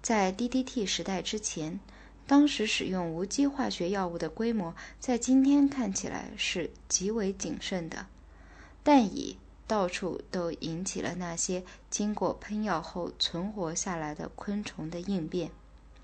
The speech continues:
麦兰德本人也陷入桑琼斯介壳虫的困扰之中。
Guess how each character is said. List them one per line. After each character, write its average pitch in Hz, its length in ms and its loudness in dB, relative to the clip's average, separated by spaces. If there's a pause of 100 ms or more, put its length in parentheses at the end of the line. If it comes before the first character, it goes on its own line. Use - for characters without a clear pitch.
(640)
麦 294 100 8
兰 247 220 8
德 220 160 2
本 156 280 -2
人 151 240 -2 (360)
也 165 200 -4
陷 190 360 4
入 160 260 -4
桑 208 400 -2
琼 170 260 -8
斯 - 160 -2
介 196 280 -4
壳 170 200 -8
虫 170 240 -8
的 180 120 -6
困 190 240 -4
扰 147 240 -8
之 170 160 -6
中。 185 260 -10